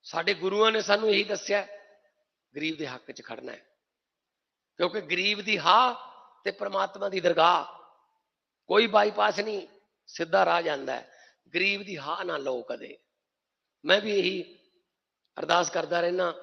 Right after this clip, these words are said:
ਪ੍ਰਮਾਤਮਾ ਅੱਗੇ ਹਰ ਰੋਜ਼ ਸ਼ਾਮ ਸਵੇਰੇ ਕਿ ਪ੍ਰਮਾਤਮਾ ਐਡੀ ਵੱਡੀ ਇੱਜ਼ਤ ਬਖਸ਼ਤੀ,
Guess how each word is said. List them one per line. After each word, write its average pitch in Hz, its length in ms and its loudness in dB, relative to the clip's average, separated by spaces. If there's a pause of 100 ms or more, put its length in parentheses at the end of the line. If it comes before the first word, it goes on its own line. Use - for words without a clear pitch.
(400)
ਪ੍ਰਮਾਤਮਾ 156 460 -4
ਅੱਗੇ 151 180 -6
ਹਰ 151 140 -2
ਰੋਜ਼ 160 280 -4 (340)
ਸ਼ਾਮ 147 300 -4
ਸਵੇਰੇ 147 340 -6
ਕਿ 151 120 -14
ਪ੍ਰਮਾਤਮਾ 151 760 -6 (680)
ਐਡੀ 190 400 -6
ਵੱਡੀ 180 480 -4
ਇੱਜ਼ਤ 175 280 -8
ਬਖਸ਼ਤੀ, 175 640 -6